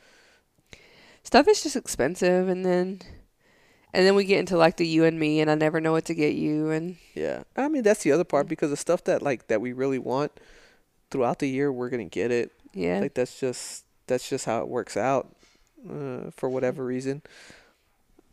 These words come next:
Speaker 2: Um, unless the Xbox, so. Is that what
Speaker 1: That's
Speaker 2: you got
Speaker 1: not
Speaker 2: me?
Speaker 1: gonna be under the tree.
Speaker 2: Ah, fuck.
Speaker 1: <laughs>
Speaker 2: All right. Well, I'm done. No. But yeah, like, uh, I,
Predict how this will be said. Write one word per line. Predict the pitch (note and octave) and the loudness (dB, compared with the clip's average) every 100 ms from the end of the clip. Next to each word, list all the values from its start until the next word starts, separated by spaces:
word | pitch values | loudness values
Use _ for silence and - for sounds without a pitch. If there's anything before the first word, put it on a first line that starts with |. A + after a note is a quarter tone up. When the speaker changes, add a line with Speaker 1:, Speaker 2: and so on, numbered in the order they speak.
| - - | -20 -12
Speaker 2:
Um, | C3+ B2+ B2+ C3 - | -8 -8 -10 -12 -16
unless | C#3 A#2+ - | -8 -6 -6
the | - | -6
Xbox, | A#2+ C3 - A2 A#2+ - - - | -4 -6 -2 -2 -2 -6 -16 -12
so. | - C#3+ - _ _ _ - - | -12 -12 -18 _ _ _ -18 -6
Is | |
that | C#3+ | 2
what | C3+ | 2
Speaker 1:
That's | C#3 | 4
Speaker 2:
you | |
got | C3+ | 4
Speaker 1:
not | C3+ | 4
Speaker 2:
me? | D#3 | 2
Speaker 1:
gonna | D3 | 0
be | C3 | -4
under | C3+ | -6
the | - F3 | -8 -10
tree. | - F#3+ - | -12 -16 -14
Speaker 2:
Ah, | C#3+ E2 - - F#3 | -14 -14 -16 -20 -20
fuck. | - - - - - - - A#3+ - | -20 -14 -14 -16 -20 -10 2 2 4
Speaker 1:
<laughs> | A3+ - - - - | -2 -2 -8 -6 4
Speaker 2:
All | D#3 | 6
right. | B2+ G#2 - - - - _ - G#3 - - - | 8 4 -4 -16 -20 -20 _ -14 -10 -10 -8 -2
Well, | D3 C#3 C3+ | 2 2 0
I'm | D3 C3 | -4 -4
done. | A#2 A2 A2+ - - - - - C#3 | -4 -4 -6 -12 -20 -20 -20 -14 -2
No. | B2+ - - - - - | -2 -2 -10 -20 -10 4
But | D#3+ B2 | 6 6
yeah, | C#3+ F#3 E3+ C#3+ | 4 4 4 2
like, | B2+ D#3 - | -2 -2 0
uh, | D#3+ D#3+ D#3 D#3 C#3+ C3+ - - _ _ _ _ _ _ _ - | 2 4 4 2 0 -4 -20 -20 _ _ _ _ _ _ _ -6
I, | C#3+ D#3+ | -2 0